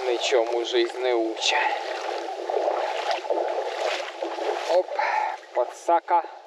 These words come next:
обмочилась. І хорошо. Ладненько.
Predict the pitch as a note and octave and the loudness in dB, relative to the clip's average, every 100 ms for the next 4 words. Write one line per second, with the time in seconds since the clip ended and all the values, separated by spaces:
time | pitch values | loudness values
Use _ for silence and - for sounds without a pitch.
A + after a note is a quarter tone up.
0 | - B2+ B2 B2+ B2+ - D#3 E3 E3+ E3 | -2 -2 0 0 0 0 0 4 4 4
1 | - - - - - - - - - - | -4 -18 -20 -20 -20 -20 -20 -20 -18 -18
2 | - - - C#3+ C#3+ - C3 B2+ C3+ - | -18 -16 -12 -6 -4 0 2 4 2 0
3 | - A2 A2 - - - - - - - | 0 2 2 -2 -8 -14 -18 -18 -18 -18
4 | - - - - - - - - - - | -18 -18 -18 -10 -8 -8 -10 -12 -12 -12
5 | - - - D3+ F#3+ A#3+ E3+ C#3 B2 A#2 | -14 -14 -2 4 4 4 2 0 0 0